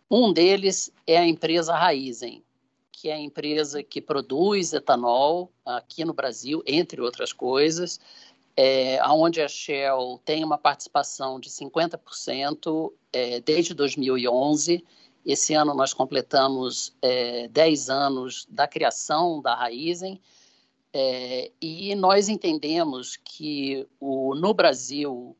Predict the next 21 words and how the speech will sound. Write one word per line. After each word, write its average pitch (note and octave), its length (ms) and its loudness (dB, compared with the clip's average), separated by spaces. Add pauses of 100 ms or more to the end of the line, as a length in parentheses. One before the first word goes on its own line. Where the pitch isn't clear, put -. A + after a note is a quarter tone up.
(280)
há D#3+ 160 4
um F3+ 80 0
papel D3 500 -8
extremamente E3+ 680 -10
importante C3 1200 -4
para D3 260 6
os B2 80 -10
biocombustíveis. C#3+ 1300 -8 (600)
É, B2 1000 -4 (160)
a C3+ 120 6
Raízen C#3 800 -2 (100)
hoje C#3 720 -4 (220)
é D3+ 100 0
uma D3+ 160 -2
empresa C3 720 -6
que B2+ 720 -6 (500)
ela, A#2+ 640 4 (220)
é, B2 420 -8
trabalha C#3+ 680 2
com C3 680 -18
toda E3 400 -2